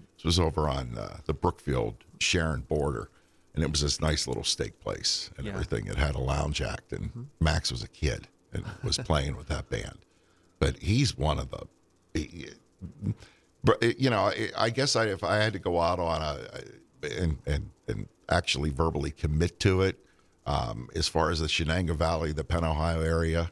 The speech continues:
Speaker 1: he's the goat
Speaker 2: He
Speaker 1: when
Speaker 2: is.
Speaker 1: it comes to his
Speaker 2: You can't argue
Speaker 1: guitar
Speaker 2: that at all.
Speaker 1: players.
Speaker 2: Yeah, you
Speaker 1: He's,
Speaker 2: can't argue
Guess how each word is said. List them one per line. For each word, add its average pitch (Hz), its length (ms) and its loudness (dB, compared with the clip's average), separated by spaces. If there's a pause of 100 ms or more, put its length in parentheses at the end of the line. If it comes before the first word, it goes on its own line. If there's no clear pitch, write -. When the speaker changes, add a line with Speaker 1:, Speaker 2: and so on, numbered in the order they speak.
Speaker 1:
he's 92 300 2
the 76 100 -4
goat 76 340 -2 (100)
Speaker 2:
He 113 100 0
Speaker 1:
when 73 80 4
Speaker 2:
is. 76 100 0
Speaker 1:
it - 60 -4
comes 76 220 2
to 67 180 0
his 64 240 -2
Speaker 2:
You 117 100 -12
can't 117 240 -4
argue 95 120 0
Speaker 1:
guitar 71 180 4
Speaker 2:
that 98 100 2
at 95 80 -4
all. 117 140 2
Speaker 1:
players. - 360 -4
Speaker 2:
Yeah, 110 220 -8
you 90 80 4
Speaker 1:
He's, 87 140 4
Speaker 2:
can't 101 100 0
argue 98 180 -6